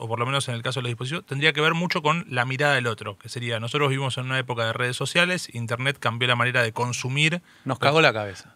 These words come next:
Speaker 1: pero también la manera de producir lo que hacemos, el tiempo de atención que le ponemos, pero también el tipo de lenguajes.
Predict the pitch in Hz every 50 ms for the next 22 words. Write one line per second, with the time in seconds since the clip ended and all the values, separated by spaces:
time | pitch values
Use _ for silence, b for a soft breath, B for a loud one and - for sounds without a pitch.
0 | _ - 131 127 123 131 147 151 151 143 139 139 156 147 143 143 123 113 135 131
1 | 131 131 127 - - 170 160 156 135 120 139 120 - - 175 165 156 156 147 -
2 | 123 120 117 - 151 156 151 139 135 123 127 123 117 - 143 135 131 131 120 123
3 | 127 151 165 165 156 - - 120 113 120 131 139 131 123 123 147 135 135 135 127
4 | 123 120 123 123 120 - - - 113 - b